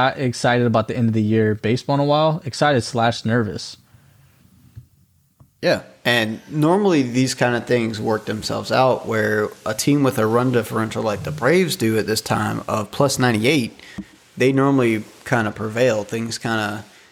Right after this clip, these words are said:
Speaker 2: go on the straight and narrow when it comes to that 'cause nobody in the division has a, you know, a positive run differential. The closest is the Phillies, wi-, but they're negative nine. So with that big of a difference, you would think the Braves would still be able to pull it out,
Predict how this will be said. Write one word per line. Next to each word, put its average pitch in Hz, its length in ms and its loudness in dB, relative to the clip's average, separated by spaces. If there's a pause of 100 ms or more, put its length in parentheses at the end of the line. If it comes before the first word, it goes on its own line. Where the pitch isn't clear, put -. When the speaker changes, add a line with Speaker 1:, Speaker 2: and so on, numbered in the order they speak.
(160)
Speaker 2:
go 113 180 0
on 107 80 -4
the 104 80 -4
straight 107 300 0
and 104 100 -2
narrow 123 260 2
when 107 120 0
it 104 40 -8
comes 107 200 -4
to - 60 -6
that 107 140 2
'cause 123 180 0
nobody 135 380 4
in 120 140 -2
the 104 220 0
division 123 540 -2
has 107 260 -2
a, 101 260 -8 (480)
you 123 80 -6
know, 101 220 -4
a - 80 -6
positive 110 480 0
run 113 180 2
differential. 104 600 -6 (220)
The 113 80 -2
closest 123 440 2
is 135 220 4
the 104 160 0
Phillies, 123 600 2 (460)
wi-, - 220 -6
but 117 160 -2
they're 107 100 -4
negative 107 320 -2
nine. 110 320 -4 (560)
So 120 80 2
with 110 140 0
that - 280 0
big 135 200 2
of 113 80 0
a - 20 -2
difference, 110 720 -2
you 120 140 -2
would 110 180 -4
think 135 420 0 (360)
the 104 100 -2
Braves 113 300 2
would 104 100 -4
still 120 180 2
be 110 120 2
able 101 140 0
to 87 40 -8
pull 107 220 0
it 98 100 -2
out, 110 220 -2